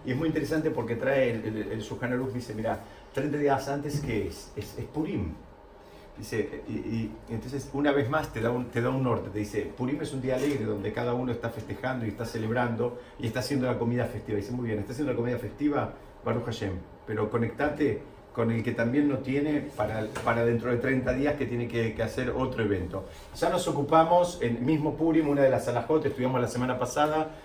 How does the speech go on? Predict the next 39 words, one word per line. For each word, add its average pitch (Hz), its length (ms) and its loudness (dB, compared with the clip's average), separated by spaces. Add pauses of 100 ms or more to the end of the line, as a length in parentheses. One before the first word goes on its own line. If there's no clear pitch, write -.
(120)
era 147 180 10
ocuparse 143 640 4
de, 139 360 4 (280)
eh, 113 200 0 (380)
poner 127 360 6
fondos 156 400 6
para 117 220 4
que, 120 220 4
para 123 280 2
que 123 80 0
toda 165 240 8
la 156 100 6
comunidad 147 400 4
pueda 143 300 6
tener 127 260 2
su - 160 -6
comida 127 280 2
festiva 131 680 0 (240)
como 123 200 4
corresponde 139 540 2
y - 20 4
que 117 100 0
a 117 40 4
nadie 127 180 0
le 113 80 2
falte 113 300 0
nada. 92 220 -2 (300)
A 120 120 4
una 160 260 6
hora 175 220 6
viene 170 280 2
y - 40 0
te 151 80 2
dice, 143 180 2
te 127 120 -2
tenés 147 200 -2
que 131 100 -4
preparar 131 600 2
para 139 500 4